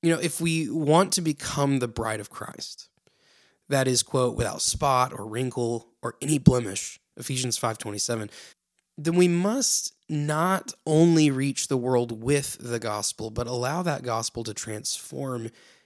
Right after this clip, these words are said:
each of us into new people through the renewing of our minds, Romans twelve two. So as we begin to have conversation in the weeks ahead, may each of us be reminded that God's greatest work for you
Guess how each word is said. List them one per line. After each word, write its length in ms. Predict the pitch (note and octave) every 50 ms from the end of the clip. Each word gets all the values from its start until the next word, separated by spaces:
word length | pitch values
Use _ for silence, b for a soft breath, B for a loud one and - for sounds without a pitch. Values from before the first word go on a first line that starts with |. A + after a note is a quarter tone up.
| b b -
each 180 | D3+ C#3+ C#3
of 60 | C#3+ B2+
us 160 | B2 B2 -
into 260 | - C3+ B2+ A#2+ A#2
new 180 | A2+ A#2 A2+ A2+
people 640 | - - C3+ C3 C3 - A2+ A2+ A2 A#2 B2 - b b b b b b b
through 220 | - - D3 C#3+
the 80 | B2+ B2+
renewing 480 | A#2 A#2 A2 A2+ A2+ A2 G#2+ G#2+ G#2
of 100 | G#2 -
our 80 | - -
minds, 300 | - A2+ A2 G#2 G#2 G2+
Romans 220 | A#2 B2 A2+ G#2+
twelve 200 | - - G#2+ G2
two. 240 | - - C3 A#2 - - B B B B B B B B B
So 160 | B - - -
as 120 | F#3+ F#3
we 120 | F#3 G3+ G3
begin 720 | E3+ E3+ D3+ C#3 - D#3+ E3+ F#3 G3 G3+ G#3 G3+ - -
to 120 | - D#3+
have 220 | D3+ C#3+ D#3 D#3+ D#3
conversation 580 | D#3 D3+ D3 C#3 C3 - C#3+ C3+ C3+ - C3+
in 100 | B2+ B2+
the 60 | B2 A#2
weeks 240 | A#2+ B2 A#2+ B2
ahead, 460 | A#2+ A2 A2+ A#2+ B2 A#2+ A#2 A2+ - -
may 340 | C#3 C#3 C3+ C3+ C3 B2 - -
each 200 | E3+ F#3+ - -
of 60 | A3+
us 120 | G#3+ E3+ -
be 140 | D3 C#3
reminded 440 | B2+ A#2 A2+ A2 A2 B2 B2+ A#2+ A2 A2
that 180 | A2+ - - B B B B B B B B B -
God's 300 | - D#3 F3+ G#3 F#3+ D#3 C3
greatest 420 | - C3 D3 E3+ E3+ E3 - -
work 540 | A#2+ A#2 A#2+ C#3 D3+ D3+ - - - - _ _ _ -
for 340 | - - - C3 C3 C#3 D3
you 460 | C3+ C3+ C#3 C#3+ C#3+ D3 D#3+ E3 D#3+